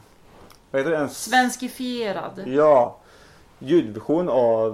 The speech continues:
Speaker 1: eh, Star Wars sju-trailern. Och, eh,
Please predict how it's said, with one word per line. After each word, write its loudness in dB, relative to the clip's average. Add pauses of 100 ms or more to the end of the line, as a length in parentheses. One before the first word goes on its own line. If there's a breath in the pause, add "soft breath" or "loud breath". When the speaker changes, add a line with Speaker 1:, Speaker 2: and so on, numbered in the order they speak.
Speaker 1:
eh, 2
Star -2
Wars -2
sju-trailern. -6 (440)
Och, -8
eh, 2